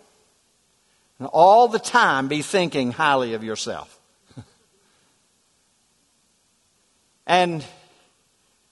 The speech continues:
the problem is, is that humility is not an attitude of meekness as much as it is the recognition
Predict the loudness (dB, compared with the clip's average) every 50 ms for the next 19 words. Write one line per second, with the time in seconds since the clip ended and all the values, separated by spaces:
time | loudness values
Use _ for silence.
0 | _ _ _ _ _ _ _ _ _ _ _ _ _ -16 -16 -16 -16 -18 -18 -18
1 | -16 -14 -14 -14 -12 -10 -10 -10 -8 -8 -8 -6 -6 -8 -10 -10 -8 -8 -8 -8
2 | -8 -10 -14 -16 -14 -14 -8 -6 -6 -4 -4 -6 -8 -8 -10 -10 -10 -12 -18 _
3 | _ _ _ _ _ -14 -10 -10 -8 -8 -8 -10 -10 -10 -12 -14 _ _ _ _
4 | _ _ _ _ -10 -10 -10 -10 -10 -12 -10 -10 -10 -10 -12 -12 -10 -10 -10 -10
5 | -10 -12 -8 -8 -8 -10 -10 -14 -18 -18 -16 -16 -16 -16 -16 -18 _ _ _ _
6 | _ _ _ _ _ _ _ _ _ _ _ _ _ _ -12 -10 -10 -8 -8 -6
7 | -6 -6 -6 -6 -8 -8 -8 -8 -12 -12 -12 -10 -8 -8 -8 -8 -12 -14 -18 _
8 | -16 -12 -10 -10 -8 -4 -4 -4 -4 -6 -12 -14 -14 -14 -14 -14 -14 -12 -12 -14
9 | -14 -14 -16 -18 -18